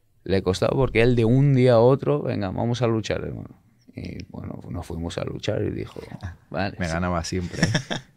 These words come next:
Speaker 1: Sí, entonces él
Speaker 2: Me ganaba
Speaker 1: comenzó,
Speaker 2: siempre.
Speaker 1: comenzó, pues, al principio perdía, ganaba,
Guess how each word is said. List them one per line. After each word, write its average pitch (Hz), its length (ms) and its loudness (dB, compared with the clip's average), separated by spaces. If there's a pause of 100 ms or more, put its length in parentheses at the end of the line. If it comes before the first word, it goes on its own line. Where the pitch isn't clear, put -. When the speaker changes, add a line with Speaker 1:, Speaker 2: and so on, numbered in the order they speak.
Speaker 1:
Sí, - 100 -18
entonces 92 500 2 (140)
él 101 60 4
Speaker 2:
Me 92 40 4
ganaba 87 60 2
Speaker 1:
comenzó, 85 360 2 (120)
Speaker 2:
siempre. 110 80 0
Speaker 1:
comenzó, 78 420 -2
pues, - 220 -6 (400)
al - 100 -4
principio 73 480 -2
perdía, 87 560 0 (720)
ganaba, 107 560 4